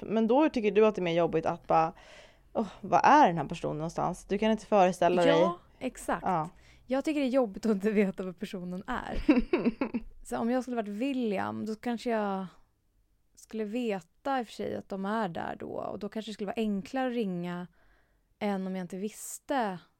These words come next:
Speaker 2: Ja, men nu förstår
Speaker 1: Men
Speaker 2: du.
Speaker 1: känns
Speaker 2: Det kanske
Speaker 1: inte obekvämt då, typ, att alla vet att man ringer? Alltså, liksom,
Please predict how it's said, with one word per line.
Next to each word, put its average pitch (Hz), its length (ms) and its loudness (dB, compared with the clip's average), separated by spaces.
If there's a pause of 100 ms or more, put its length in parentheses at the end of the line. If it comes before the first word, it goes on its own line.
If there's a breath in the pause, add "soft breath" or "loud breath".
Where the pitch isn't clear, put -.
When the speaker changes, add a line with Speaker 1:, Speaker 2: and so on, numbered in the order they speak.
(920)
Speaker 2:
Ja, 220 120 -4
men 214 180 -2
nu 190 160 -4
förstår 180 200 -12
Speaker 1:
Men 247 80 -2
Speaker 2:
du. 294 60 0
Speaker 1:
känns 320 180 4
Speaker 2:
Det 330 80 6
kanske 226 220 2
Speaker 1:
inte 302 140 4
obekvämt 262 500 2
då, 220 100 6
typ, 208 300 -2 (260 soft breath)
att - 220 -4
alla 233 360 10
vet 247 420 6
att 208 120 0
man 202 200 6
ringer? 196 680 6
Alltså, 220 280 6
liksom, 214 440 2